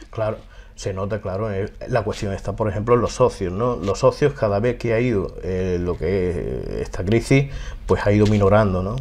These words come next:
Porque dice, bueno, es poquito dinero a, al mes, pero hay criaturas o familias que, que esos, esos ocho euros, pues, le hace falta para otras cosas. Y si vas a la sede, pues te tomas una cervecita, o te tomas un, un whisky.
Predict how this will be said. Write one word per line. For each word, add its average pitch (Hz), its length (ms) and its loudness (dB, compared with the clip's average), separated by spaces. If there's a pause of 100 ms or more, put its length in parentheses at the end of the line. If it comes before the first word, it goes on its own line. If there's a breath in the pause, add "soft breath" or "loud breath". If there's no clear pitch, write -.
(120)
Porque 90 200 2
dice, 80 180 -2
bueno, 101 200 2
es - 60 -4
poquito 107 420 2
dinero 90 380 0
a, 73 300 0 (280 loud breath)
al 87 140 0
mes, 113 140 4 (120)
pero 85 140 4
hay 95 100 6
criaturas 101 540 6
o 92 100 4 (160)
familias 98 380 4
que, 117 240 4
que - 180 2 (180)
esos, - 360 6
esos - 140 2
ocho 120 360 8
euros, 147 320 6 (400 loud breath)
pues, 101 280 8 (540)
le 110 280 4
hace 147 200 4
falta 98 360 4
para 82 180 2
otras 78 220 -4
cosas. 123 340 2 (460 loud breath)
Y 117 80 2
si 113 160 4
vas 127 220 8
a 147 40 6
la 139 100 6
sede, 156 400 6 (280 loud breath)
pues 123 140 6
te 143 80 2
tomas 175 200 4
una 101 100 0
cervecita, 101 600 0
o 95 40 2
te 107 120 2
tomas 135 340 4 (160)
un, 107 320 -2 (180 loud breath)
un 113 120 2
whisky. 110 360 2